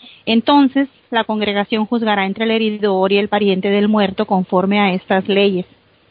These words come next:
Y la congregación librará al homicida de mano del pariente del muerto, y la congregación lo hará volver a su ciudad de acogimiento, a la cual se había acogido, y morará en ella hasta que muera el gran sacerdote,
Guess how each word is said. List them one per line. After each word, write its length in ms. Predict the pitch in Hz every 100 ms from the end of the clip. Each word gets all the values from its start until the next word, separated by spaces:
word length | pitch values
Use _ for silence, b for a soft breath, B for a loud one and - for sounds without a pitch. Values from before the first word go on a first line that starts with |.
| _ _ _ _ _ _ _
Y 140 | - 214
la 120 | 214
congregación 640 | 208 208 208 196 196 220 214
librará 340 | 240 220 202
al 80 | 196
homicida 540 | 214 208 - 208 214
de 100 | 220
mano 380 | 202 196 190 208
del 140 | 220
pariente 400 | 208 190 190 190 214
del 160 | 202
muerto, 460 | 208 233 247 254 254
y 80 | 254
la 120 | 233
congregación 600 | 220 220 214 208 214 269 277
lo 60 |
hará 180 | 269 208
volver 360 | 214 220 208 202
a 80 |
su 140 | 214 214
ciudad 360 | - 196 190
de 80 | 185
acogimiento, 800 | 202 208 202 190 180 180 180 190 - b b b
a 100 | 208
la 140 | 190
cual 300 | - 214 240
se 60 | -
había 260 | 202 190 196
acogido, 640 | 190 180 - 196 180 170 - b -
y 100 | 226
morará 320 | 214 202 196
en 100 | 208
ella 300 | 240 269 277
hasta 200 | 269 214
que 140 | 208
muera 380 | 196 202 220 240 -
el 200 | 202 196
gran 240 | 196 202
sacerdote, 720 | 220 214 208 190 180 175 175